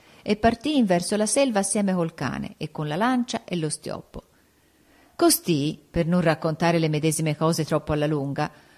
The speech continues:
vo avete a sapere che gli accadé l'istesso che al primogenito e rimanette anco lui dientro la grotta trasmutato in istatua di marmo. E la principessa, non lo vedendo ritornare,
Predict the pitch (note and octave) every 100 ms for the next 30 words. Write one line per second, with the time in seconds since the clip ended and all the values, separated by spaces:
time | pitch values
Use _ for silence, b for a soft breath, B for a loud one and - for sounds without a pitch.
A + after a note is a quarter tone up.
0 | b C#4 C#4+ G#3+ G#3 - C4+ D4 C4 G#3
1 | G3+ G3+ G#3+ E3+ E3 G3+ - C4+ B3+ A3
2 | F#3+ G3 F3+ E3+ D3+ C#3+ C#3+ - - F#3+
3 | F#3 G3 G#3 F#3 E3+ F3 B3+ C4+ C#4+ G3+
4 | F3+ F3 G3 A#3+ A3 D#3 D3 G3 G3+ B3
5 | A3+ G3 F3+ D#3+ E3 D#3 D#3 - C#3 C#3+
6 | C#3+ C#3+ B2+ C3 C#3+ C#3 b b b b
7 | b E4 D4 B3 A3+ A3 F#3+ D#3 - D#3
8 | D#3 D#3 D3+ D#3+ G3 F3+ D#3+ F3+ B3+ B3+
9 | C#4 B3 F#3+